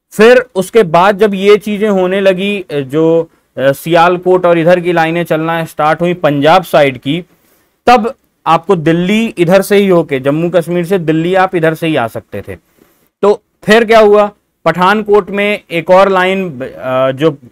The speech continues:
पठानकोट से जम्मू को जोड़ती हुई बहत्तर में बनाई गई। ठीक है, तो इस तरीके से उधर साइड, अ, जो जम्मू कश्मीर का रेलवे है, उसका डेवलपमेंट हुआ। फिर अठारह सौ संतानवे में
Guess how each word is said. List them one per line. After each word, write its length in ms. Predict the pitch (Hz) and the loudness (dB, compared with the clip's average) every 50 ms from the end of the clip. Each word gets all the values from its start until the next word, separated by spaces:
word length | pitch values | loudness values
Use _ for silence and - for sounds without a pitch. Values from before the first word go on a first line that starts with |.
| _ - | _ -6
पठानकोट 520 | 147 143 165 165 175 180 180 185 185 185 | -4 -2 0 0 0 0 0 0 -2 -2
से 140 | - 190 180 | -2 -2 -4
जम्मू 360 | 160 143 151 156 160 175 185 | -2 -2 -2 -2 -2 -4 -2
को 120 | 175 180 170 | -2 -2 0
जोड़ती 340 | 160 170 170 165 160 175 | 0 0 -2 -2 -2 -2
हुई 240 | 175 175 180 185 190 | -2 -2 -2 -4 -4
बहत्तर 440 | 175 147 139 156 143 - - 165 165 | -4 -4 -4 -4 -4 -4 -2 -2 -2
में 140 | 170 165 160 | -2 -2 -2
बनाई 280 | 160 156 156 151 147 | -2 -2 -2 -2 -2
गई। 160 | 139 139 139 139 - _ _ _ _ _ _ _ _ _ _ _ _ _ _ _ _ _ _ - | -2 -4 -4 -6 -8 _ _ _ _ _ _ _ _ _ _ _ _ _ _ _ _ _ _ -8
ठीक 140 | 147 147 175 | -6 -4 -4
है, 120 | 226 240 - _ _ _ - | -6 -6 -8 _ _ _ -14
तो 60 | - - | -8 -6
इस 140 | 214 208 - | -6 -6 -2
तरीके 380 | - 220 208 226 208 202 220 220 | -2 -2 -2 -2 -2 0 0 0
से 140 | 202 233 233 | 0 0 -2
उधर 320 | - 190 180 185 202 180 | 0 0 0 2 2 2
साइड, 300 | 170 185 165 156 156 143 | 0 0 0 0 -2 -4
अ, 680 | - _ _ _ _ 143 139 135 135 135 135 135 135 135 | -8 _ _ _ _ -10 -8 -6 -4 -2 -2 -2 -2 -2
जो 200 | 131 147 156 147 | -2 -4 -4 -2
जम्मू 280 | 143 156 165 180 190 | -2 -4 -4 -4 -4
कश्मीर 500 | 180 208 190 - - 180 185 190 202 190 | -2 -4 -4 -4 -6 -6 -4 -4 -2 0
का 100 | 190 196 | 0 0
रेलवे 360 | 180 175 170 170 165 170 175 | 2 2 0 0 0 0 0
है, 160 | 180 185 196 190 | 2 2 0 0
उसका 580 | - 170 160 - - - 180 180 175 175 - - - | -2 -4 -10 -8 -2 0 2 2 2 2 0 -6 -6
डेवलपमेंट 600 | 131 135 147 143 147 147 139 139 135 127 120 110 | -2 0 0 2 0 0 -2 -2 -4 -8 -8 -8
हुआ। 140 | 110 98 90 - _ _ _ _ _ _ _ | -12 -14 -16 -16 _ _ _ _ _ _ _
फिर 120 | 175 180 175 - | 0 0 0 0
अठारह 380 | - - 185 220 180 214 233 | -2 -2 0 2 2 2 0
सौ 140 | 226 - 233 | 0 -2 -4
संतानवे 720 | - - 208 190 185 175 - 180 190 202 220 233 254 247 | -2 -2 -2 -2 -2 0 0 2 2 2 2 2 2 2
में 280 | 226 175 143 139 156 | 2 0 -2 -4 -6